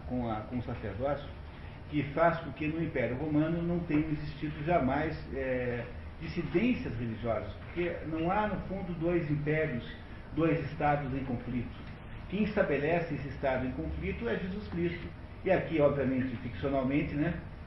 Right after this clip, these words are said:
o, o Hermann Brock começa a desenvol-, botar isso na boca de Virgílio, que é a ideia de que há dois estados diferentes, dois níveis de realidade diferentes, e que eles podem estar em conflito eventualmente. Essa ideia desse conflito entre Estado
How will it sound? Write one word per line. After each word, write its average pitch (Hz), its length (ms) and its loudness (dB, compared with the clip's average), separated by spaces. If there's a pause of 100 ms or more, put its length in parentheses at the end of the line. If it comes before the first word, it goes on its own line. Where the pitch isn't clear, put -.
o, - 40 -2
o 123 840 2
Hermann 127 340 4
Brock 147 380 4
começa 156 460 2
a 170 40 2
desenvol-, 156 360 -2
botar 139 300 2
isso - 160 -2
na 127 100 0
boca 117 300 -2
de 104 140 -6
Virgílio, 98 460 -4 (600)
que 165 80 2
é 170 60 6
a - 20 8
ideia 151 340 4
de 165 140 0
que 151 160 0
há 156 100 4
dois 175 500 2 (240)
estados 151 640 2 (140)
diferentes, 127 560 0 (140)
dois 147 280 0
níveis 160 380 0
de 127 60 -2
realidade 117 500 -2
diferentes, 110 580 -6 (460)
e 147 60 -6
que 156 180 -2
eles 160 180 -2 (120)
podem 147 260 4
estar 147 220 0
em 147 60 2
conflito 143 460 -4
eventualmente. - 720 -4 (420)
Essa 170 260 2
ideia 147 240 4
desse 135 260 -2
conflito 143 500 -2
entre 123 220 -2
Estado 113 500 0